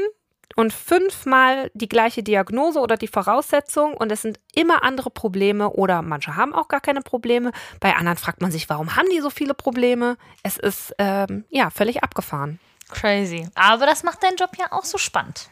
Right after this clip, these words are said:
Speaker 1: Ja, eben. Also langweilig wird's nie. Und es ist, ich kann mir nie ein Muster irgendwie anlegen, was ich so überstülpe. Das ist halt auch ganz cool. Da muss ich immer ein bisschen wach in der Birne
Speaker 2: Ja,
Speaker 1: bleiben.
Speaker 2: total. Ja.
Speaker 1: <laughs> In dem Alter ist es natürlich, gibt es da die Risiken, dass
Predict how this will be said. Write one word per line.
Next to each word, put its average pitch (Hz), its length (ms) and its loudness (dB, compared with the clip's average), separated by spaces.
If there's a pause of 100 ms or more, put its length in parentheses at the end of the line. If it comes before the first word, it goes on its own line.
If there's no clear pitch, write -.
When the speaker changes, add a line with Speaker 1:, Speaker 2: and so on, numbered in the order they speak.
(120)
Speaker 1:
Ja, 240 240 4
eben. 202 500 2 (140)
Also 170 200 0
langweilig 254 560 0
wird's - 200 -4
nie. 185 400 -2
Und 196 160 0
es 196 120 -2
ist, - 300 -8
ich - 160 -6
kann 214 180 2
mir 208 120 2
nie 277 300 4
ein 311 80 2
Muster 269 420 2
irgendwie 180 400 2
anlegen, 175 480 2
was 185 140 -2
ich 185 140 -4
so 180 120 4
überstülpe. 170 760 0
Das - 180 -2
ist 226 100 -4
halt 247 140 2
auch 302 120 0
ganz 175 200 0 (140)
cool. 165 180 0
Da 170 80 -2
muss 190 140 0
ich 226 80 2
immer 233 120 0
ein 233 60 0
bisschen 226 260 -2
wach 247 160 2
in 208 60 -4
der 160 80 0
Birne 196 220 4
Speaker 2:
Ja, 170 60 0
Speaker 1:
bleiben. 156 380 0 (340)
Speaker 2:
total. 208 180 -2
Ja. 175 200 -6
Speaker 1:
<laughs> - 40 -20 (380)
In 196 160 4
dem 302 220 4
Alter 262 400 4
ist 220 100 2
es 220 160 -4
natürlich, 262 760 0
gibt - 220 -2
es - 80 -10
da 202 160 2
die 185 100 2
Risiken, 233 600 0 (320)
dass - 340 0